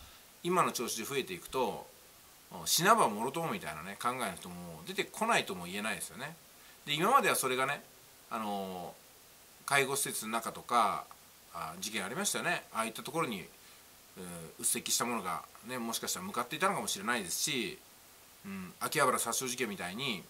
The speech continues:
その、国民に対してね、国民が国民に対して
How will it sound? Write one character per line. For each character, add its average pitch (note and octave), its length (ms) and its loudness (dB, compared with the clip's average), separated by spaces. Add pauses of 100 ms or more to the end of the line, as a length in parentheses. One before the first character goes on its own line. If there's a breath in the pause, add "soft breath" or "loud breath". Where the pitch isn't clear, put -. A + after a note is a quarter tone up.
(800)
そ F#2+ 60 -14
の、 E2+ 180 -12 (540)
国 A3 340 -2
民 A#3 80 0
に A3 220 -2 (260)
対 F3+ 160 6
し - 80 4
て E2+ 80 -2
ね、 E2+ 140 -10 (200)
国 D#3+ 180 -2
民 G#3 140 2
が G#3 120 6
国 F#3+ 300 -4
民 G3+ 80 2
に G3 60 -2
対 G3 180 4
し - 60 0
て C#3 340 4